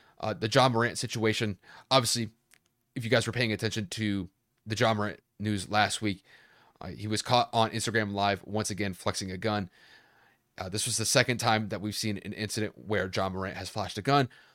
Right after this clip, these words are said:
on Instagram Live over the last two months. Yet, Kev and I have already spoken our piece about that Ja Morant situation when it comes to what we think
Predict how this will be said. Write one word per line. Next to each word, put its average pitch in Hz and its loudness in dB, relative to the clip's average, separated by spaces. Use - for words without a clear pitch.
on 127 2
Instagram 123 0
Live 120 2
over 107 -4
the 95 -2
last 90 -2
two - -6
months. 120 2
Yet, 113 2
Kev 175 4
and 180 2
I - 8
have 139 6
already 127 6
spoken 127 2
our 101 2
piece - -4
about 101 0
that 104 0
Ja 104 4
Morant 104 -2
situation 101 -2
when 95 -4
it 90 -10
comes 101 -4
to 101 -6
what 95 -6
we 101 -8
think 98 -8